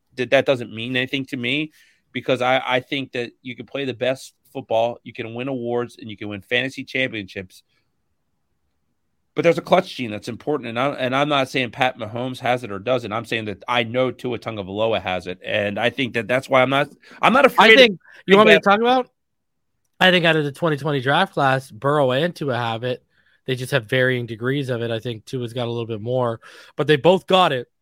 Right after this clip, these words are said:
Speaker 2: Herbert don't have it.
Speaker 1: Yeah. Oh, I, I, I,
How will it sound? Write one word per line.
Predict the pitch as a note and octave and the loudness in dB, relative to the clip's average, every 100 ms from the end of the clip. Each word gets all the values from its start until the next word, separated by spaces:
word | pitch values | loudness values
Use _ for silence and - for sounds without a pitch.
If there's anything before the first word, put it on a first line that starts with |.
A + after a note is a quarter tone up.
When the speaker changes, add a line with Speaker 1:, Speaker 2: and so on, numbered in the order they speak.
| _ _ _ _ - | _ _ _ _ -16
Speaker 2:
Herbert | - D3+ C3+ A2+ | -2 -2 -2 -6
don't | A#2+ A2+ | -6 -8
have | G#2+ G2 | -10 -12
it. | F#2+ _ _ _ _ _ - | -16 _ _ _ _ _ -2
Speaker 1:
Yeah. | C4+ - - _ _ - | 6 6 6 _ _ 2
Oh, | G#3 A2+ - | 4 4 6
I, | F3 | 6
I, | - D#3+ E3+ D#3 D#3 | 6 2 0 2 2
I, | D#3 | 2